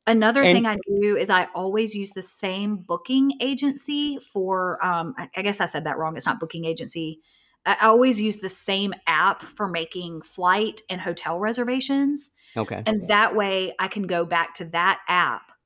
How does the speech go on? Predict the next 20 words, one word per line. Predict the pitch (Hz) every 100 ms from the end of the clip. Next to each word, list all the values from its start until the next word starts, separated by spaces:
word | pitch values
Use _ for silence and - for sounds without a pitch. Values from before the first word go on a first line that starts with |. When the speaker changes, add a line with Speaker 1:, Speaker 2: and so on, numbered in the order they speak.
| _ _ _
Speaker 1:
and | 202 196
see | - 202
Speaker 2:
That's | - -
good. | 139
Speaker 1:
every | 151 214
past | 214 208 180 196 - - -
trip. | - 202 180 170 - - _ - -
Same | - 214 233
for | 247 233
Airbnb. | 214 214 208 185 180 180
You |
guys | 180 175 175
can | 180
see | - 175 -
all | 180
of | 202
your | 196
Airbnb | - 180 180 175 175 170 170 175 -
past | - 156 - -
trips. | 175 165 156 - -